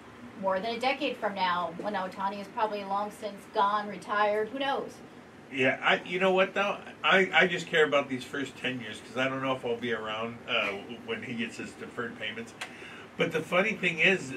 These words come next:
Speaker 2: the tax break that you get by doing deferred payments, the, the Dodgers, in,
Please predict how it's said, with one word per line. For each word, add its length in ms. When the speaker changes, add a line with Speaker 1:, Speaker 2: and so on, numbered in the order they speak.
Speaker 2:
the 100
tax 400
break 260
that 220
you 80
get 240
by 140
doing 400
deferred 420
payments, 460
the, 160
the 80
Dodgers, 640
in, 220